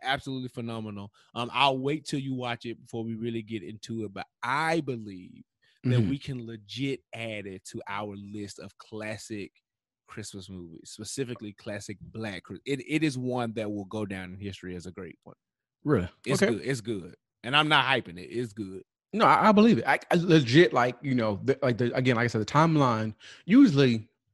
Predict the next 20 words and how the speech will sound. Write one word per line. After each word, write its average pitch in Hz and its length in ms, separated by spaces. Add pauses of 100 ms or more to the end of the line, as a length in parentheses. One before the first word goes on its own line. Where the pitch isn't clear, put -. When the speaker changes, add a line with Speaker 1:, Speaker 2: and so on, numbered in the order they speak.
(140)
Speaker 2:
Black 123 560
Twitter 117 580 (720)
will 147 200
let 131 380
you, 151 100
Black 131 280
Twitter 156 260
tells 123 300
the 101 80
truth. - 360 (220)
Speaker 1:
Black 147 320
Twitter 196 200
really 147 240
don't 110 200
lie. 90 160 (360)
Speaker 2:
Black 143 300
Twitter 151 200
does 120 180
not 107 180
lie. 87 220